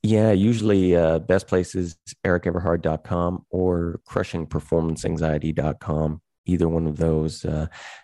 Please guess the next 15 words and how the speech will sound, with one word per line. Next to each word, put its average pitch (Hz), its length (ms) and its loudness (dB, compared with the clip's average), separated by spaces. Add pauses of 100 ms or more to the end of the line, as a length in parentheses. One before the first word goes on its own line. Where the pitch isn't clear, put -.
they - 60 0
can 85 80 -2
get 80 100 0
my 85 100 -2
course - 460 -2
on 78 540 -4
how 95 100 -6
to 78 100 0
overcome 101 1040 -2 (600)
their 92 140 2
problems 87 460 -2
mentally 87 420 0
in 90 80 0
the 90 60 0
bedroom 95 480 -2